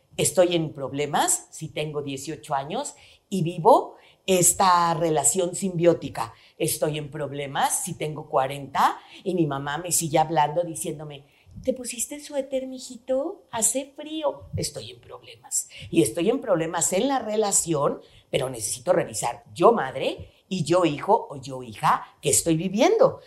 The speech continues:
Si tengo treinta, cuarenta, cincuenta y sigo esta dualidad y además entra mi mujer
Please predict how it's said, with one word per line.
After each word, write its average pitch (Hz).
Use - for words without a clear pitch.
Si -
tengo 202
treinta, 208
cuarenta, 165
cincuenta 180
y 190
sigo 247
esta 254
dualidad 196
y 190
además 165
entra 220
mi 240
mujer 180